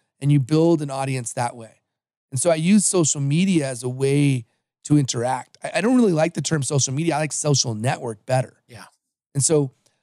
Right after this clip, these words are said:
Speaker 1: I would treat it as a networking opportunity for you to find your early fans, your early followers. And the more you could build a relationship with them on these other platforms, the more likely they're gonna find your podcast, tune into your podcast,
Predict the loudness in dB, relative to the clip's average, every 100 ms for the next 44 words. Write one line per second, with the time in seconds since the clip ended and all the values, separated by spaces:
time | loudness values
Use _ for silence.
0 | -6 0 0 0 0 4 4 4 2 0
1 | 0 0 0 -2 0 -2 -2 -6 -6 0
2 | 2 0 -4 -2 0 -2 -2 -2 0 2
3 | 0 -2 -8 -2 2 2 2 0 -6 _
4 | _ _ _ _ _ -2 -2 -4 -12 -18
5 | -10 -6 -2 -2 -2 0 0 -2 -6 _
6 | -20 _ _ _ _ _ 0 2 4 4
7 | 4 2 0 -2 -4 -2 0 0 0 -4
8 | -4 -6 -4 -2 -4 -2 -4 -2 -4 -4
9 | -4 -2 -2 -2 0 0 0 0 -4 -4
10 | -4 0 0 0 0 0 -2 -4 -4 _
11 | _ _ _ -2 0 0 0 -2 -2 -4
12 | -6 -6 -4 -4 -6 -8 -10 -8 -12 -10
13 | -12 -12 -16